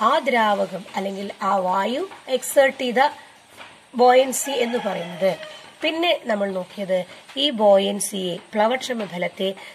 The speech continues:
സ്വാധീനിക്കുന്ന ഘടകങ്ങൾ ഏതൊക്കെയാണെന്നാണ്. അപ്പൊ രണ്ട് ഘടകങ്ങൾ നമ്മൾ പരീക്ഷണത്തിലൂടെ കണ്ടെത്തി. ഒന്ന്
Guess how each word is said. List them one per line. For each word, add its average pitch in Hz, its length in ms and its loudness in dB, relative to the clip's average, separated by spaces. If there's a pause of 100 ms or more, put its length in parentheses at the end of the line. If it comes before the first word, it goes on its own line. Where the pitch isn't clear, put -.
സ്വാധീനിക്കുന്ന 240 880 0 (120)
ഘടകങ്ങൾ 214 520 4
ഏതൊക്കെയാണെന്നാണ്. 180 680 0 (320)
അപ്പൊ 240 140 2
രണ്ട് 254 340 2
ഘടകങ്ങൾ 190 540 -2
നമ്മൾ 185 320 -4
പരീക്ഷണത്തിലൂടെ 190 840 -4 (100)
കണ്ടെത്തി. 214 540 -6 (360)
ഒന്ന് 277 460 2